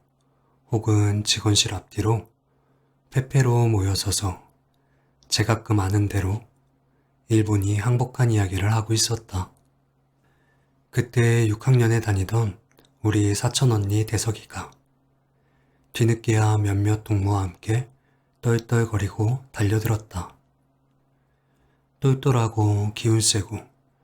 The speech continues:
싸움 잘하고 그러느라고 선생님들한테 꾸지람과 매는 도맡아 맞고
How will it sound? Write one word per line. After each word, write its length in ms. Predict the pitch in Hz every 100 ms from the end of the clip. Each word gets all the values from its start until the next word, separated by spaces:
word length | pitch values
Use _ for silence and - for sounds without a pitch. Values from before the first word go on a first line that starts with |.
| _
싸움 380 | - - 113 110
잘하고 480 | 104 101 95 - - - _ _ _ _ _ _ _ _ -
그러느라고 720 | 113 113 107 98 90 117 101 - _ _ _ -
선생님들한테 1120 | 135 135 135 127 117 113 110 113 104 104 104
꾸지람과 800 | - 123 131 104 98 98 120 - _ _
매는 400 | 107 101 101 107
도맡아 400 | 104 101 104 113
맞고 480 | 110 110 - 92